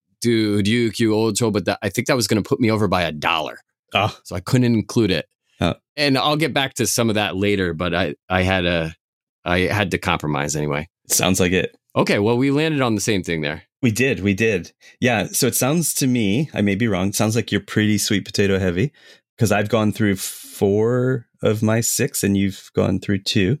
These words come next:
Speaker 1: Two, yeah.
Speaker 2: We have one major category left, which is sweet potato.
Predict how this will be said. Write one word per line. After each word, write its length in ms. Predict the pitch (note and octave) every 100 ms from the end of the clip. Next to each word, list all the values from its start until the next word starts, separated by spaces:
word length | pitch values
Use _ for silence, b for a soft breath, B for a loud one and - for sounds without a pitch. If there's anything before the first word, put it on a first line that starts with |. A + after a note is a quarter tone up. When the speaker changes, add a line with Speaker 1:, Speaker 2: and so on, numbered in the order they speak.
| -
Speaker 1:
Two, 320 | D3+ C3 G2+
yeah. 360 | F2 G#2 F#2+ E2+ - _
Speaker 2:
We 60 | A2+
have 100 | G#2
one 220 | A2+ A2
major 300 | G#2+ G2 G2+
category 420 | A2 G#2 G2+ F#2+
left, 240 | F#2+ A#2
which 160 | G#2 F#2+
is 100 | F#2
sweet 200 | - E2+
potato. 400 | - E2+ E2 A#2+